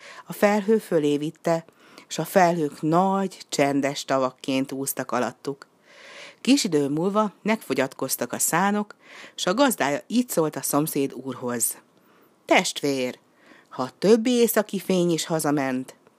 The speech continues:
menjünk mi is." Az úr és a szolga repült hazafelé a szánon. Másnap azt beszélték az uradalmi emberek,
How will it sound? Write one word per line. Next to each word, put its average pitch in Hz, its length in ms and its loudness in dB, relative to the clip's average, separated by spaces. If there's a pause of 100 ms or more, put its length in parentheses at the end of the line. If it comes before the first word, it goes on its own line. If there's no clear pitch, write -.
menjünk 196 600 2
mi 131 320 0
is." - 320 -8 (1300)
Az - 260 -6
úr 165 400 -4 (260)
és 151 160 0
a 135 60 0
szolga 170 600 2 (320)
repült 147 440 0
hazafelé 143 580 -2
a 143 80 0
szánon. 135 600 -6 (680)
Másnap 131 680 -2 (280)
azt 202 300 2
beszélték 147 640 0
az - 160 -4
uradalmi 147 580 0
emberek, 170 520 0